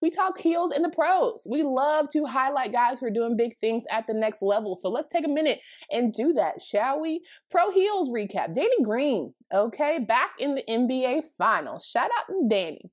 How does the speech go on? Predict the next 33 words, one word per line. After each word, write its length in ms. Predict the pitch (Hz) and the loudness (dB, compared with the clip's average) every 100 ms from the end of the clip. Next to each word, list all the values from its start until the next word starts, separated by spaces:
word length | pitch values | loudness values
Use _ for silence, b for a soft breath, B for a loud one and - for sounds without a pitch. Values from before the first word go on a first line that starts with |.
| _ | _
The 60 | 220 | 2
Lakers 460 | 226 311 311 311 240 190 170 | 2 2 0 -2 -2 -4 -4
beat 240 | 240 208 | -4 -2
the 100 | 240 - - | -6 -6 -6
N-, 320 | 185 - 196 | -4 -4 0
Denver 300 | 226 254 277 | 0 0 0
Nuggets 520 | 233 208 220 277 - | 2 2 0 -6 -10
in 120 | - | -6
the 60 | 196 | -4
four, 280 | 190 214 220 - | 0 0 0 -2
four 200 | 247 302 | 2 2
to 140 | 320 247 | 2 -2
one 340 | 208 233 185 | -2 -2 -2
in 200 | - 185 | -4 -4
the 80 | 170 | -2
Western 320 | 160 165 165 | -2 -2 -8
Conference 380 | 165 151 151 147 | -10 -10 -10 -10
Finals. 520 | 156 143 156 175 185 | -8 -6 -8 -10 -12
Still 500 | - - 190 196 196 B B - | -8 -2 2 2 -2 B B -2
work 280 | 220 - - | -2 -2 -8
to 80 | 170 | -6
be 160 | 165 | -4
done 300 | 147 117 95 - | -4 -6 -8 -12
is 160 | 151 | -8
what 300 | 156 151 - | -4 -4 -4
the 60 | 156 | -6
Lakers 360 | 151 147 151 147 | -4 -4 -8 -8
have 120 | 147 | -4
all 180 | 147 147 | -4 -4
said. 400 | - 160 180 190 | -4 -2 -2 -4
You 100 | 175 | -6
know, 280 | 143 151 151 | -6 -6 -8
Kobe 400 | - 175 170 170 | -4 -2 -2 -4